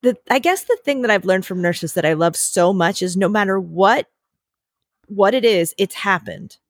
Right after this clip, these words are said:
Like, it's happened. They've just seen it at least once. And they're like, "Yeah, it happens." And you're like, "What?" Th-, and they're like, "Yeah, people do it. It just, it happens." So whatever you've done that you think is embarrassing,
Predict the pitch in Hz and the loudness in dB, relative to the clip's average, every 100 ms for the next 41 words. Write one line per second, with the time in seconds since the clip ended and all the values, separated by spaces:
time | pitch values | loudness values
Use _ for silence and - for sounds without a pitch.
0 | _ - 214 208 - 415 - 226 208 208 | _ -6 -4 -4 0 0 0 -2 0 0
1 | 240 - - 254 208 135 - 196 214 214 | 0 -4 -4 -6 -4 -6 -4 -4 0 -2
2 | - 185 135 - 135 139 131 123 196 196 | -2 -4 -6 -6 -8 -4 -4 -4 -2 -2
3 | 190 147 147 147 147 - _ _ _ - | -2 -4 -4 -6 -8 -12 _ _ _ -2
4 | 285 240 165 151 214 392 - _ _ _ | 2 2 2 2 2 2 -2 _ _ _
5 | _ _ _ _ _ _ - - 123 208 | _ _ _ _ _ _ -10 -8 -8 -4
6 | 226 240 240 _ 311 294 - 302 277 180 | 0 0 -2 _ -8 -6 -2 -2 -2 -4
7 | 156 175 175 - - 190 247 - 202 180 | 0 2 0 -4 -14 -12 -12 -8 -6 -4
8 | 143 143 151 156 160 - _ - - 269 | -6 -6 -6 -6 -8 -14 _ -14 0 2
9 | 285 339 403 392 285 254 196 185 190 - | 4 2 2 0 -2 -2 0 0 0 -6
10 | 170 160 165 170 165 165 143 147 185 - | -6 -6 -6 -6 -6 -4 -2 0 0 -2
11 | 233 233 247 | -2 -2 -4